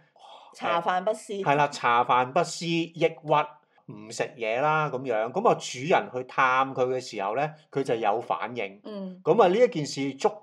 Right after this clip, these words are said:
Speaker 2: 動到呢個政府高官決定從輕發落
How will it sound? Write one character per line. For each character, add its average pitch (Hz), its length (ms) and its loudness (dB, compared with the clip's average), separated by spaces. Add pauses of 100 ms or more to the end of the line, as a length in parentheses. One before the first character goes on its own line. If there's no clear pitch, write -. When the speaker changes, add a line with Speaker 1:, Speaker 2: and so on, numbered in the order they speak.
(120)
Speaker 2:
動 135 320 0
到 139 340 4
呢 151 140 -6
個 139 180 2
政 127 300 -4
府 131 240 -6 (240)
高 156 100 0 (240)
官 151 280 0
決 139 240 -6
定 113 180 -2 (100)
從 104 300 -4
輕 151 320 -2
發 120 180 4
落 104 400 -2